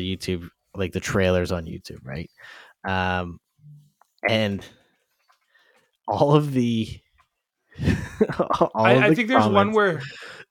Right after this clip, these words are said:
Speaker 2: every time they say family, the movie speeds up. It's kinda like every time Shrek does something,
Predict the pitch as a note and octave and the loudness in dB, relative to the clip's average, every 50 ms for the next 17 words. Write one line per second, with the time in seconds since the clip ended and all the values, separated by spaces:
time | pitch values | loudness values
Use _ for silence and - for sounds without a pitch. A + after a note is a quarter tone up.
0 | _ _ _ _ _ _ - _ _ _ _ _ _ _ - G3+ F#3+ G3 G#3+ F3 | _ _ _ _ _ _ -20 _ _ _ _ _ _ _ -2 -2 0 0 0 0
1 | - G3 G#3 G3+ G3 F#3+ F3 E3+ - F3+ F3 F3 E3+ - - - D#3 C#3+ D3 D#3 | 0 -2 0 0 0 0 -2 -2 -2 -2 -2 -2 -2 -4 -6 -6 -4 -4 -4 -4
2 | D#3+ D#3+ D#3 D3+ D3+ D3+ D3 D3 C#3+ D#3 C#3+ - - - D3 D3 C#3 C3+ C#3 C3+ | -4 -6 -6 -6 -8 -8 -8 -8 -6 -6 -8 -8 -8 -8 -6 -6 -6 -4 -2 -2
3 | C#3+ C#3+ - D3+ C#3+ - - E3 D3+ D#3 D#3 D#3 D3+ D3+ D3+ D3 D3 D#3 D3+ D3+ | -2 -2 -2 -6 -6 -4 0 0 0 2 2 2 0 0 0 -2 -2 -2 -2 -2
4 | D3+ C#3+ C#3 C#3 B2+ - - C#3+ C3+ C#3 C#3 - _ - _ _ - D3 C#3+ D3 | -2 -2 -2 -4 -6 -6 -4 -4 -4 -4 -4 -6 _ -20 _ _ -6 -2 0 0
5 | D3 C3 - D#3+ D3 D3 D#3 D#3 D#3 D#3 D#3 | 0 0 -2 -2 -2 0 0 0 0 0 -2